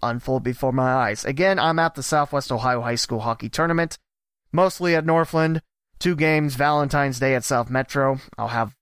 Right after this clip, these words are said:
those calls. I'm missing Talawanda Elder because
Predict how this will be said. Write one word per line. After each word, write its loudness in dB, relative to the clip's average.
those -4
calls. -2
I'm -2
missing 0
Talawanda 0
Elder 0
because -4